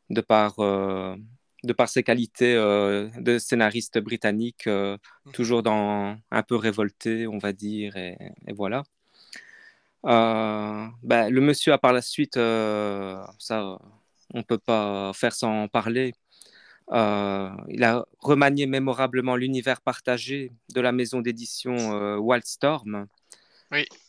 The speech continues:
Speaker 1: Il a écrit des
Speaker 2: Mhm.
Speaker 1: séries comme, euh, Deviate, Stormwatch et surtout The Authority, donc, euh, qui est un must-have, hein. Euh, en quatre-vingt-dix-sept, il va écrire sa propre, euh, série chez le label Vertigo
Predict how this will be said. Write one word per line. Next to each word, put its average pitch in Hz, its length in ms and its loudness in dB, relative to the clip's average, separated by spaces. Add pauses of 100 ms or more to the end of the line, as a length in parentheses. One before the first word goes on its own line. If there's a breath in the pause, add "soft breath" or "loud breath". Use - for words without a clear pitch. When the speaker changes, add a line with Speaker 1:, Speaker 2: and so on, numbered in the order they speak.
(280)
Speaker 1:
Il 127 100 2
a 127 60 8
écrit - 200 -2
des 127 100 -2
Speaker 2:
Mhm. - 60 -2
Speaker 1:
séries 127 240 2
comme, 120 220 0
euh, 117 120 2
Deviate, 117 800 0
Stormwatch 120 1000 -2 (300)
et 135 100 -6
surtout 139 460 -2
The 131 160 0
Authority, 135 720 0 (580)
donc, 110 200 -6
euh, 101 440 -2
qui - 100 0
est 113 120 2
un 104 280 4
must-have, 117 640 0
hein. 113 160 -2 (880 loud breath)
Euh, 104 460 2 (840)
en 127 180 6
quatre-vingt-dix-sept, 135 840 0
il 127 100 -6
va 123 120 2
écrire 127 420 -4
sa 120 160 -2
propre, - 420 -6
euh, 117 300 0
série 139 360 -4
chez 127 240 -8
le 120 80 2
label 117 300 2
Vertigo 131 680 -2